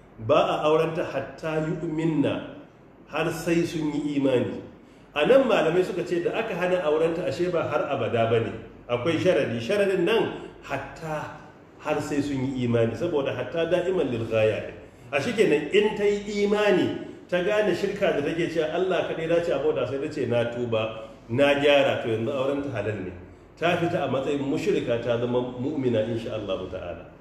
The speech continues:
Shi yasa da aka ce hatta, ashe ba har abada bane, har sai ta yi imani. Idan da aka ce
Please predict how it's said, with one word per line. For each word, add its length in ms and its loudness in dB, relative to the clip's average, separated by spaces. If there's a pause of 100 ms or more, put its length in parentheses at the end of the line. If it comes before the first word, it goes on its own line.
(600)
Shi 120 -6
yasa 180 2
da 120 2
aka 160 -2
ce 160 0
hatta, 800 -4
ashe 280 -4
ba 260 2
har 240 2
abada 400 2
bane, 320 0
har 160 0
sai 160 -4
ta 160 -4
yi 260 -2
imani. 320 2 (420)
Idan 280 2
da 100 2
aka 140 2
ce 140 2